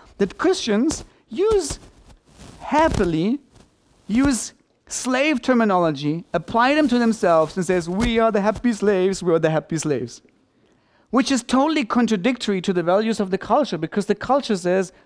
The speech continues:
the very name, the very idea of slave is, is dishonorable.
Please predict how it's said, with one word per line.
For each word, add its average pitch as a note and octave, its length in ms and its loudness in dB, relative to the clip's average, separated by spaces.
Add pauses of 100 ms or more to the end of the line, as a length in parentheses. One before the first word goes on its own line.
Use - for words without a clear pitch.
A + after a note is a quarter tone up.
the G3 160 -4
very C#4 260 2
name, C#4 380 2
the G#3 80 2
very A3+ 200 0
idea A3+ 480 0
of F#3+ 140 -2
slave F#3 380 -2
is, G3 100 -4 (160)
is G3+ 160 -2
dishonorable. A#3+ 720 -2